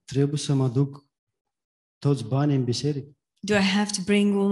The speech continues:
Speaker 2: my money to church?
Speaker 1: Trebuie să mă duc sănătatea mea în biserică?
Speaker 2: Do I have to bring my health to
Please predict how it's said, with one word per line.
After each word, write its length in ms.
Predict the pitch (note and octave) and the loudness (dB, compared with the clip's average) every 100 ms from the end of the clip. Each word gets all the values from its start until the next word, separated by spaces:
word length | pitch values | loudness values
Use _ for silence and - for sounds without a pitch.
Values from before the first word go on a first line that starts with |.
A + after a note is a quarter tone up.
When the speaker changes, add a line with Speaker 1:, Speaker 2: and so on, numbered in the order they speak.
| G3 | 2
Speaker 2:
my 60 | |
money 280 | G3 G3+ G#3+ | 2 0 -2
to 300 | A3 - - | -4 -6 -6
church? 380 | G3+ A3 B3+ - | -6 -6 -10 -10
Speaker 1:
Trebuie 280 | - D3 D#3 | -2 0 2
să 140 | D3+ C#3+ | 0 0
mă 100 | C#3 | 0
duc 160 | C#3+ | -2
sănătatea 540 | - C#3+ C3 C#3+ C#3 C3 | -2 -2 -2 -2 -2 -2
mea 140 | C#3 | 0
în 120 | C3 | 0
biserică? 460 | B2 A#2+ D3 C3+ - _ _ _ | -2 -4 -6 -6 -12 _ _ _
Speaker 2:
Do 120 | - A3+ | -10 -6
I 20 | |
have 200 | G3+ G#3 | -4 -4
to 80 | G#3 | -4
bring 440 | F#3+ G#3 G#3+ A#3 | 0 2 2 2
my 80 | F#3+ | 0
health 400 | F3 F3+ G3 G#3+ - - | -2 -4 -4 -4 -10 -20
to 120 | - | -16